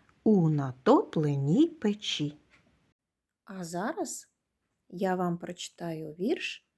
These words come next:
Вадима Крищенка «Зерно». Послухайте його уважно. Вадим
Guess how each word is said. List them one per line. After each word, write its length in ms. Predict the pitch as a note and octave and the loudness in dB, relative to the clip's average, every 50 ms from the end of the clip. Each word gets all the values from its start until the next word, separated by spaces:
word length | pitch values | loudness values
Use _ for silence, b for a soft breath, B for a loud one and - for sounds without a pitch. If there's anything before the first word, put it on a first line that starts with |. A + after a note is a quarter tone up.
| _ _ - | _ _ -12
Вадима 560 | F3+ E3 F3+ F3 E3+ D#3 E3+ E3 E3+ D3+ D3 - | -6 -2 -2 -2 0 0 -2 -2 -2 -4 -8 -10
Крищенка 840 | - - F3 A#3 F4 - - - - G#3 F3+ F#3 F3+ - F#3 F3+ F3+ - _ _ _ _ _ _ _ _ | -8 -4 -2 -2 -2 -2 -4 -6 -6 -6 -6 -6 -6 -8 -12 -14 -14 -16 _ _ _ _ _ _ _ _
«Зерно». 680 | - D#3+ F3 G3 A#3+ C4 C4 A3+ G3 E3+ E3+ E3 D#3+ E3 _ _ _ _ _ _ _ _ _ _ _ _ _ _ _ _ _ _ | -10 -2 0 0 2 0 0 -2 -2 -2 -2 -2 -4 -8 _ _ _ _ _ _ _ _ _ _ _ _ _ _ _ _ _ _
Послухайте 760 | - E3 E3+ - - E3+ G#3 D4 - - G4+ F4+ - - F3+ | -10 -10 -8 -6 -4 -2 -2 -2 -2 -2 -4 -4 -4 -6 -8
його 420 | D#3+ D#3+ D#3 D3+ D#3 E3 G3+ A#3+ A#3+ _ _ _ - | -6 -6 -8 -10 -8 -10 -10 -10 -12 _ _ _ -10
уважно. 640 | G3+ F#3+ F3+ D#3+ D#3+ D#3 D#3+ E3 - - F3 F3 F#3 _ _ _ _ _ _ _ _ _ _ _ _ _ _ _ _ _ _ _ _ _ _ _ _ _ _ _ _ _ _ - | -8 -8 -6 -6 -8 -10 -12 -14 -16 -16 -16 -18 -18 _ _ _ _ _ _ _ _ _ _ _ _ _ _ _ _ _ _ _ _ _ _ _ _ _ _ _ _ _ _ -10
Вадим 580 | - E3+ E3 E3 D#3 D3+ D#3 F3+ G#3+ D#4 G#4 G#4 | -4 0 2 2 2 4 4 4 4 4 4 2